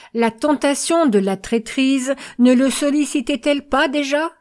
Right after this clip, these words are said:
Et n'était-ce pas un dernier sursaut de sa conscience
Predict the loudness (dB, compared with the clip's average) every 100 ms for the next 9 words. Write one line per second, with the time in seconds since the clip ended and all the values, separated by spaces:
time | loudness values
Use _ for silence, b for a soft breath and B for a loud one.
0 | -20 _ _ _ _ _ _ -4 -2 -2
1 | -2 -2 -2 -4 -2 0 0 -2 -2 0
2 | 0 -2 -4 -6 -8 -8 -4 -2 -2 -4
3 | -6 -6 -6 -8 -6 -4 -4 -4 -8